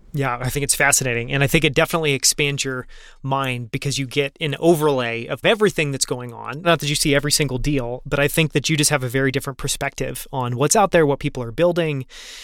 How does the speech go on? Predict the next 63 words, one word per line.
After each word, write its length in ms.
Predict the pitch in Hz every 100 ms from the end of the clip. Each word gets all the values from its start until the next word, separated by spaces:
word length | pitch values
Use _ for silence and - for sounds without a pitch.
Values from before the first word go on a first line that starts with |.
| - -
what 100 | 143
issues 280 | - 175
they're 120 | 156 151
running 220 | 147 143
up 120 | 135
against, 300 | 127 131 -
what 60 | 123
people 180 | -
are 40 | 120
thinking 300 | - 170 151
about. 320 | 139 131 - - - - - - -
I 60 | 123
think 160 | 135
it's 120 | 123
one 120 | 131 131
of 40 |
the 60 | 120
most 220 | 123 -
interesting 360 | 147 131 135
perspectives 520 | 127 - 143 - 139 123
on 60 |
the 60 | 117
world. 380 | 127 120 120 - -
So 160 | 208 220
I 80 | 190
wanna 200 | 208 339
ask 240 | 196 -
one 200 | 151 180
more 180 | 185 170
question, 440 | - 156 - 147 139
and 80 |
then 280 | 135 135 131
we'll 160 | 151 151
move 220 | 151 147
on 200 | 139 135
and 340 | 127 120 123 -
talk 120 | 143
about 160 | - -
something 240 | 123 127
else. 240 | 127 - - - - - 220
One 160 | 170
of 60 | 262
the 20 |
things 160 | 330 208
I 80 | 170
was 180 | 143
curious 720 | - - 175 175 156 - - - _ 175
about 480 | 139 143 135 131 -
is, 340 | 135 123 -
so 180 | - 165
for 120 | -
you, 160 | 175 262
you 140 | 190
got 220 | 185 185 196
your 220 | 147 143
initial 320 | 151 180 226
exposure 400 | - 170 160 156
in 80 | 135
two 160 | -
thousand 320 | 165 156 143 135
eleven, 340 | 131 131 131
twenty 200 | - 147
fourteen 520 | 147 135 - 117 117